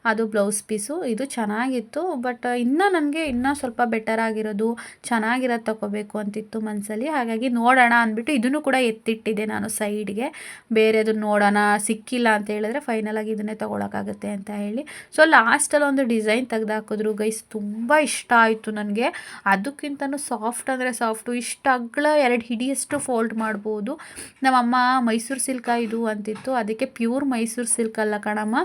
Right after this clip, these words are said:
but ಮೈಸೂರು ಸಿಲ್ಕ್‌ಗೆ ಏನು ಕಲರ್ಸ್ ಯೂಸ್ ಮಾಡ್ತಾರೆ ಅದೇ ಕಲರ್ಸು ಯೂಸ್ ಮಾಡಿರೋದು" ಅಂತ ಹೇಳ್ದೆ. "ಹೌದಾ?" ಅಂದ್ಬಿಟ್ಟು ನೋಡ್ತಾ ಇತ್ತು ನಮ್ಮಮ್ಮ. ಇದಂತೂ ನಂಗೆ ತುಂಬ ಇಷ್ಟ ಆಗೋಯ್ತು. ಬಟ್ಟೆ ಅಂತೂ ಸಖತ್ತಾಗಿತ್ತು. ರೈಟ್ ಮಾತ್ರ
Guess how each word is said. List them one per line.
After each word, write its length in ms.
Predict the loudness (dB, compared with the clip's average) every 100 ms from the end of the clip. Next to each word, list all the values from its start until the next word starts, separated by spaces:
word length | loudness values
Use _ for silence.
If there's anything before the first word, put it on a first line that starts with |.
| -2 -12 2
but 180 | 2 4
ಮೈಸೂರು 360 | 4 4 2 0
ಸಿಲ್ಕ್‌ಗೆ 600 | 0 0 0 2 4 4
ಏನು 520 | 4 4 4 4 4
ಕಲರ್ಸ್ 460 | 4 6 4 2 2
ಯೂಸ್ 180 | 2
ಮಾಡ್ತಾರೆ 420 | 2 0 0 2 4
ಅದೇ 280 | 6 4
ಕಲರ್ಸು 540 | 2 2 4 2 2 0
ಯೂಸ್ 340 | 2 0 0
ಮಾಡಿರೋದು" 500 | -2 -2 0 0 0
ಅಂತ 200 | 0 0
ಹೇಳ್ದೆ. 440 | -2 0 0 0 -4 -6 -16 -16 -4
"ಹೌದಾ?" 480 | 0 2 4 6 4
ಅಂದ್ಬಿಟ್ಟು 320 | 4 -2 0
ನೋಡ್ತಾ 440 | 0 0 0 0
ಇತ್ತು 220 | -2 -4 -6
ನಮ್ಮಮ್ಮ. 340 | -4 -4 -4 -4 -6 -8 -2
ಇದಂತೂ 440 | 2 4 4 4 2
ನಂಗೆ 280 | 0 0
ತುಂಬ 380 | 0 2 2 4 4
ಇಷ್ಟ 340 | 4 -2 0
ಆಗೋಯ್ತು. 1000 | 2 4 4 2 2 0 -2 0 -4 -8 -12 -10
ಬಟ್ಟೆ 480 | -8 -8 _ 0 2
ಅಂತೂ 300 | 2 -2 -4
ಸಖತ್ತಾಗಿತ್ತು. 880 | -4 -6 -4 -2 0 -2 -2 0 0
ರೈಟ್ 420 | 2 0 -2 0
ಮಾತ್ರ 240 | 0 0